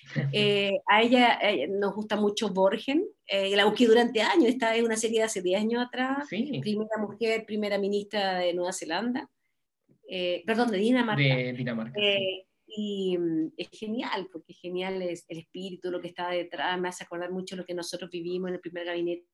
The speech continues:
Speaker 2: paritario
Speaker 1: Es
Speaker 2: en
Speaker 1: buena.
Speaker 2: Chile, con
Speaker 1: Eso
Speaker 2: la
Speaker 1: sí,
Speaker 2: pelea
Speaker 1: yo,
Speaker 2: de la
Speaker 1: yo, yo la he
Speaker 2: prensa.
Speaker 1: visto, pero, pero encuentro que en ese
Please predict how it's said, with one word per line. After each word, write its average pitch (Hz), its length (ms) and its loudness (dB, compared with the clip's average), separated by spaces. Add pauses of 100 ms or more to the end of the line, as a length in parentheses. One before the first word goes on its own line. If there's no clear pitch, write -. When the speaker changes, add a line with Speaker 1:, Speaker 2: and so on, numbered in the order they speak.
(200)
Speaker 2:
paritario 165 400 -6
Speaker 1:
Es - 60 -4
Speaker 2:
en - 40 -10
Speaker 1:
buena. 139 260 0
Speaker 2:
Chile, - 120 -10
con 180 180 -8
Speaker 1:
Eso 180 200 -4
Speaker 2:
la 220 60 -8
Speaker 1:
sí, - 120 -4
Speaker 2:
pelea 180 160 0
Speaker 1:
yo, 220 60 6
Speaker 2:
de 226 80 4
la 175 80 -10
Speaker 1:
yo, 180 80 0 (100)
yo 214 80 0
la 240 60 2
he 220 40 2
Speaker 2:
prensa. - 160 -8
Speaker 1:
visto, 139 340 -2
pero, 139 320 0
pero 143 120 -2
encuentro 170 300 -4
que 175 260 -2
en 131 120 -2
ese 139 120 -4